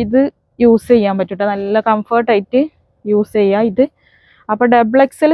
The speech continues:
സൈസ് ഉള്ളവർ എടുത്തോളൂ ട്ടോ. ഓക്കെ, നെക്സ്റ്റ് ഒരു ബ്ലൂ ഷെയ്ഡാണ്. ബ്ലൂ ഷെയ്ഡാണ് ട്ടോ. അപ്പൊ ഇതിനെപ്പറ്റി കൂടുതൽ പറഞ്ഞിട്ട് ഈ വീഡിയോന്റെ ലെങ്ത് ഞാൻ കൂട്ടണില്ല.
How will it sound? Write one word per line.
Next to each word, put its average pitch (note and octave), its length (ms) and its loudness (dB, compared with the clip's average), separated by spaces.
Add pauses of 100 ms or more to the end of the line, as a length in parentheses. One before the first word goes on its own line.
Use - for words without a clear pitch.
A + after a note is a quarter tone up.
സൈസ് A3+ 240 2
ഉള്ളവർ A3 280 0
എടുത്തോളൂ F3+ 440 -8
ട്ടോ. G#3+ 100 -4 (680)
ഓക്കെ, C4+ 160 0 (120)
നെക്സ്റ്റ് - 420 -2
ഒരു D4+ 100 2 (100)
ബ്ലൂ C4 180 4 (260)
ഷെയ്ഡാണ്. A3+ 480 2 (1500)
ബ്ലൂ A3+ 120 4 (140)
ഷെയ്ഡാണ് G3+ 420 0 (100)
ട്ടോ. A#3 120 2 (220)
അപ്പൊ A3 180 -12
ഇതിനെപ്പറ്റി A3 580 -8 (120)
കൂടുതൽ D#4+ 500 0
പറഞ്ഞിട്ട് A3+ 400 -2
ഈ - 20 -6 (100)
വീഡിയോന്റെ G3+ 500 -4
ലെങ്ത് F#3+ 340 -6 (100)
ഞാൻ A3 100 -2 (100)
കൂട്ടണില്ല. A#3 580 0